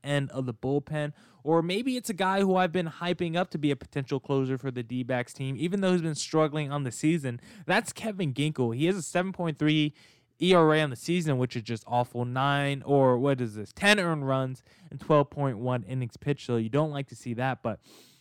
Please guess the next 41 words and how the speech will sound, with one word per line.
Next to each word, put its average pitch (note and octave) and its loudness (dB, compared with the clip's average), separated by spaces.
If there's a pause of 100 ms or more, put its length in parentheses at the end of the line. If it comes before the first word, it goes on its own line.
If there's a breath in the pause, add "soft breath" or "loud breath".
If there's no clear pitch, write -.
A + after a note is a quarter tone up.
maybe G3+ 4
he C#3+ -2
could F3 4
get F3 4
back E3 2
to D3 -4
form. D#3+ 0
And C#3+ -2
if D3+ -6
it's D#3 -8
not G#3+ -6
Kevin E3+ -4
Ginkel, C3+ -2
it's B2+ -6
either D#3 0
gonna C#3+ -4
be C3+ -2
Junior D3 -2
Guerrera B2 2 (280 loud breath)
or C3+ 0
Stefan C#3+ 2
Crichton. C#3 0
And C3 0
we'll E3+ 4
see A#3+ -6
which A3 0
one D#3 2 (260 loud breath)
wins D3+ 2
out C#3+ 4
in C3 -8
that C3 -2
department. C3 -4
You E3+ -4
could C4 0
even C4 0
put F3+ 2
Hector E3 0
Rondon C3 0
as C3 -2
a C3+ -2
closer. C3+ 2